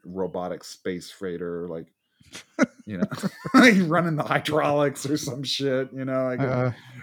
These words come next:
Speaker 1: whipped by a robot that's like,
Speaker 2: that's
Speaker 1: t-, it's a Tesla robot. <laughs> It's like, you
Speaker 2: Uh,
Speaker 1: know, it's like
Speaker 2: yeah, I don't know about those Tesla robots. They kinda creep me out.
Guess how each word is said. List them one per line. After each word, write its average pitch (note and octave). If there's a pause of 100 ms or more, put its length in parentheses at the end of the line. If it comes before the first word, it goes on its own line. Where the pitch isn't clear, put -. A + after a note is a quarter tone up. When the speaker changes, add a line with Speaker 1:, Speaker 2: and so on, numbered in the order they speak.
(160)
Speaker 1:
whipped C#3+
by C#3
a C3
robot B2+
that's B2
like, A#2
Speaker 2:
that's A#2+ (320)
Speaker 1:
t-, -
it's D#3
a C#3
Tesla C3
robot. A#2 (140)
<laughs> -
It's F3+
like, E3+ (120)
you -
Speaker 2:
Uh, -
Speaker 1:
know, D3+
it's -
like - (260)
Speaker 2:
yeah, B2+
I -
don't E3
know D3
about A2+
those G2
Tesla G#2+
robots. F#2+
They B2
kinda A#2
creep -
me G#2
out. G2